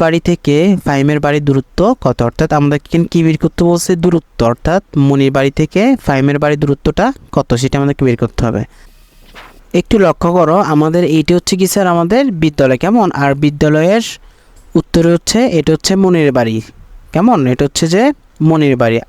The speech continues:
আর মনির বাড়ির দূরত্বটা কত স্যার? এই যে স্কুল থেকে মনির বাড়ির দূরত্ব হচ্ছে যে দশ ভাগের সাত অংশ। কেমন? আর স্কুল থেকে দক্ষিণে, দক্ষিণে এটা কার বাড়ি স্যার বলো তো?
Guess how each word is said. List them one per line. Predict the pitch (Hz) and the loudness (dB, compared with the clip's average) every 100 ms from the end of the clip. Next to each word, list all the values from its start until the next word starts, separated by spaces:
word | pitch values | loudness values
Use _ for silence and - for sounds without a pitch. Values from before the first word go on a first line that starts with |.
| 135 | -2
আর | 147 | 2
মনির | 160 160 165 | 2 2 2
বাড়ির | 170 170 | 2 2
দূরত্বটা | 165 - 175 185 | 0 0 0 0
কত | 185 185 | 0 0
স্যার? | 208 196 165 | 0 2 0
এই | 147 | 0
যে | 135 147 - | 0 0 0
স্কুল | - 180 190 | -2 0 -2
থেকে | 180 220 302 - - - - - - 156 | 0 0 0 -6 -20 -20 -20 -12 -2 0
মনির | 160 156 | 2 2
বাড়ির | 156 156 | 2 2
দূরত্ব | 156 151 175 | 0 0 -4
হচ্ছে | - 196 180 | -2 -2 0
যে | 208 285 262 - - _ - - - | 2 2 -2 -10 -20 _ -20 -8 -2
দশ | 143 143 | 0 0
ভাগের | 151 160 214 247 - _ - - _ _ - - | 0 2 0 -2 -12 _ -20 -20 _ _ -20 -8
সাত | - 147 143 | -2 0 0
অংশ। | 135 - 120 117 - 196 | 0 0 -2 -4 -4 0
কেমন? | 240 220 127 _ _ - 147 | 2 0 -2 _ _ -4 0
আর | 151 156 | 2 0
স্কুল | - 190 185 | 0 0 0
থেকে | 202 208 156 | 0 0 0
দক্ষিণে, | 143 - 156 131 139 | -2 -2 0 2 0
দক্ষিণে | 143 - 190 | 0 0 0
এটা | 190 196 | 2 0
কার | 190 | 2
বাড়ি | 190 185 - | 2 0 0
স্যার | 190 190 | 0 0
বলো | 190 | 0
তো? | 196 | 2